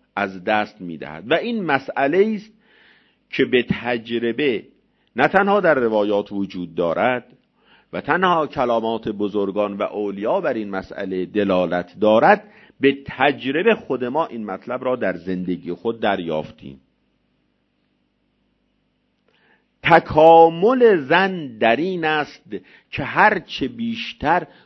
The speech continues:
خود را محفوظتر از نمود و ظهور قرار بده، هرچه بیشتر خود را حفظ کند و هرچه بیشتر این طرف و اون طرف نرود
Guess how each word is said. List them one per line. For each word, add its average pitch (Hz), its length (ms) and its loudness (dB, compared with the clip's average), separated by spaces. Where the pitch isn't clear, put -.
خود 160 400 -6
را 143 260 2
محفوظتر 120 1500 -4
از 117 360 2
نمود 131 720 2
و 120 140 4
ظهور 110 880 -2
قرار 92 540 -4
بده، 73 320 -16
هرچه 214 600 6
بیشتر 143 760 -2
خود 160 440 -6
را 110 300 4
حفظ 131 480 -4
کند 98 440 -6
و 131 140 2
هرچه 175 520 -2
بیشتر 131 840 -6
این 120 220 -10
طرف 104 400 -10
و 107 40 -14
اون 98 200 -12
طرف 101 420 -6
نرود 101 680 4